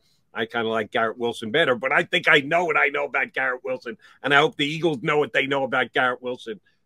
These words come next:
Maybe something, uh, from a London meeting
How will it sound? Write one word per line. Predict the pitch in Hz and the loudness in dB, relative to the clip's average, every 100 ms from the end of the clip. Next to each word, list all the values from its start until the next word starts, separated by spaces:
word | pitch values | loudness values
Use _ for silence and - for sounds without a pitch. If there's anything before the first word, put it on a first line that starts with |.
| _ | _
Maybe | 107 131 143 | -6 -6 -6
something, | 147 139 135 139 131 127 123 - | -4 -4 -2 -4 -4 -8 -12 -14
uh, | 110 113 110 | -12 -10 -10
from | 120 113 110 - | -8 -8 -8 -8
a | 117 | -8
London | 113 123 120 113 | -6 -6 -6 -6
meeting | 117 113 110 | -8 -8 -10